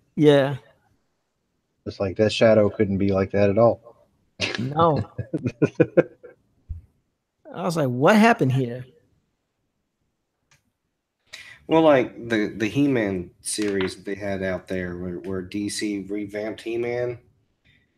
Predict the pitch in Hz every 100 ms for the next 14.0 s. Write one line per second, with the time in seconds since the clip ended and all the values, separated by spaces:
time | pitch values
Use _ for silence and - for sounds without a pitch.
0 | _ - 110 104 101 - 135 131 - -
1 | - - 139 - 107 101 - 120 104 117
2 | 131 - 98 92 95 98 131 - 90 95
3 | 113 185 240 202 131 - - - 208 208
4 | 160 135 175 208 160 113 139 - - -
5 | - 160 233 208 196 - - 220 196 101
6 | - 170 175 - 180 - - - _ _
7 | _ _ _ _ _ _ _ _ _ _
8 | 117 113 113 107 98 113 - - - 147
9 | 190 135 123 107 113 104 - 147 117 -
10 | 104 - - 120 220 196 98 - - -
11 | - 226 160 175 226 - 104 101 104 104
12 | 147 135 120 120 - 120 - _ 104 -
13 | 113 294 170 101 92 98 82 - 71 -